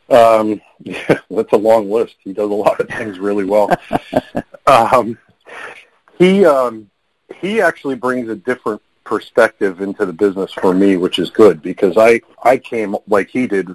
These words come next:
Speaker 1: in the very beginning, I came from the car industry and kinda worked my way up into the medium duty. But that's pretty much where, where my trajectory stopped, was at medium duty, and Sully got into,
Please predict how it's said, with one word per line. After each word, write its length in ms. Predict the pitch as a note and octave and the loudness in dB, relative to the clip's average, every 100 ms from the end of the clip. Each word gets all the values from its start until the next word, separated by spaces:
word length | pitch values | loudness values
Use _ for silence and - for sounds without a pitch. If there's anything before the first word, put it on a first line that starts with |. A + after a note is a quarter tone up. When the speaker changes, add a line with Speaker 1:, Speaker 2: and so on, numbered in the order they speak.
| - | -10
Speaker 1:
in 80 | |
the 60 | F#2+ | -6
very 200 | F2 F#2 | -2 -2
beginning, 380 | E2+ F2+ G2+ F#2 | -2 -2 -2 0
I 100 | F#2+ | -2
came 240 | - G2+ | -2 -6
from 200 | F2+ F#2 | -4 -6
the 80 | D#2+ | -4
car 300 | - G#2 A2 | 2 4 4
industry 480 | F2 F2 - F2 F2 | -2 -10 -8 -6 -6
and 140 | E2 - - - - _ _ - | -8 -16 -20 -20 -20 _ _ -2
kinda 160 | A#2 G2 | 2 2
worked 300 | G2 G#2 - | 2 -2 -2
my 160 | G2+ | -2
way 280 | F#2+ F#2+ F#2+ | 0 0 2
up 180 | G#2 - | 2 0
into 200 | G2+ F#2 | -4 -4
the 80 | F#2+ | -4
medium 400 | G2 F#2+ F#2 F2 | -2 -4 -4 -4
duty. 400 | E2+ A2 G2+ F2+ - _ - - _ _ _ _ | 4 4 4 -4 -12 _ -20 -20 _ _ _ _
But 260 | A2+ G#2+ A2 | 0 2 4
that's 260 | B2 A#2+ _ | 2 0 _
pretty 280 | - C3 | -2 -2
much 280 | A#2 A2 - | -2 -4 -4
where, 300 | A2+ G#2 G2 F#2 _ | -6 -4 -6 -10 _
where 260 | G#2 G#2 G2 | -8 -6 -4
my 200 | G#2 G#2 | -4 -6
trajectory 600 | - F#2 G#2 - F#2 E2 | -8 -8 -8 -8 -14 -12
stopped, 480 | - G#2+ G2+ F#2 F#2 | 2 4 4 0 -6
was 160 | F#2 | -10
at 100 | F2+ | -10
medium 360 | F#2+ F#2+ G2 F#2 | -10 -8 -8 -4
duty, 340 | G2+ G#2 F#2+ | -4 -4 -6
and 140 | F#2 F#2 | -8 -8
Sully 360 | - A2 A2 | 0 4 4
got 220 | F#2+ F#2+ F#2+ | 2 0 -2
into, 560 | F#2+ F#2 G2+ F#2+ F2+ | -6 -6 -4 -4 -4